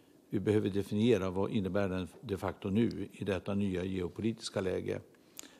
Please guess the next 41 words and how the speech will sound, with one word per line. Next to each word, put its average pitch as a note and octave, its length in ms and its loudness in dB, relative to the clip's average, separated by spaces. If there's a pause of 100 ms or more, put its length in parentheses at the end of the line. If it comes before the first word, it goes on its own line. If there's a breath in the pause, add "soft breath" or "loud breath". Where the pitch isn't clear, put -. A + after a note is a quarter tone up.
(120 loud breath)
Eh, F#2+ 280 0
hur, G#2 300 2
hur G#2 180 4
ska - 180 -4
den G2 140 0
utvecklas? G#2+ 580 -2
Hur G#2 80 -4
ska G2+ 160 -8
vi F#2 60 -2
hålla F#2 220 2
i A2+ 140 4
den? F#2 220 -2
Det G2+ 80 0
måste G2+ 240 -2
E - 160 0
U G#2 140 6
vara A2 160 4
aktivt G#2+ 420 -4
naturligtvis F#2+ 560 -4
och A2 100 0
U F#2 160 0
S - 160 -4
A F#2+ 80 4
vara E2+ 140 0
aktivt, - 420 -8 (540 loud breath)
eh, G2+ 320 2
för G2 260 4
att F#2 140 4
kunna F#2+ 240 2
definiera F#2 520 0
den. F#2 180 -2
Och G2+ 180 2
i A2 40 2
den A2 260 4
ligger G2 260 2
naturligtvis F#2 580 -4
också F2+ 200 -8
försvar F#2 440 0
och - 180 -6
andra F#2 260 0
samarbeten. F2 800 -4